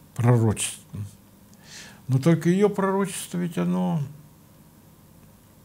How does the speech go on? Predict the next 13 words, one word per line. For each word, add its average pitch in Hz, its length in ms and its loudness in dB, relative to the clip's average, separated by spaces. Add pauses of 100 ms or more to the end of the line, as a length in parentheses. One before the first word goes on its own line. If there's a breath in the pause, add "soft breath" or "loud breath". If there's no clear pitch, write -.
(1120)
она 131 260 2
человек 135 600 2 (1300 soft breath)
двадцатого 120 840 0
века. 98 440 -8 (1700 loud breath)
И 135 220 4
человек, 139 580 4
который 147 420 4
уже 143 260 4
достаточно 143 840 0
пресытился 135 800 -4
вот 117 220 -2
этими 113 340 -2
всеми 110 540 -2